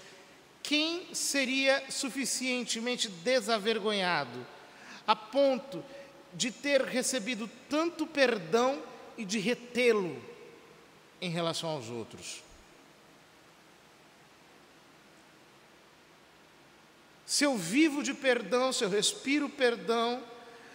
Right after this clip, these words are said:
se eu estou o tempo todo circundado por perdão, se eu estou mergulhado por perdão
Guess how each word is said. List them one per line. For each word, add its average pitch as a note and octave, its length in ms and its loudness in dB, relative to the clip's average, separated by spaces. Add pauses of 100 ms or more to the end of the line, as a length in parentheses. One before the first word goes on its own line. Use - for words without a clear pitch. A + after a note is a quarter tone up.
se - 180 4
eu C4 100 8
estou C#4+ 420 2
o - 40 -4
tempo D4 320 0
todo C#4 340 2
circundado B3+ 920 2
por A3+ 200 -8
perdão, G#3 640 -2
se - 120 -4
eu A3+ 40 0
estou B3+ 240 -4
mergulhado A#3+ 960 4
por G#3+ 220 -6
perdão G3+ 680 -2